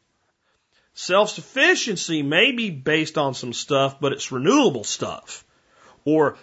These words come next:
so long-term stuff that we're not really measuring as self-reliance. Like,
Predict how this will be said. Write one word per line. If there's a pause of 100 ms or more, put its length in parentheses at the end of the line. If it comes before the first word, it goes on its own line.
so
long-term
stuff
that
we're
not
really
measuring
as
self-reliance.
Like,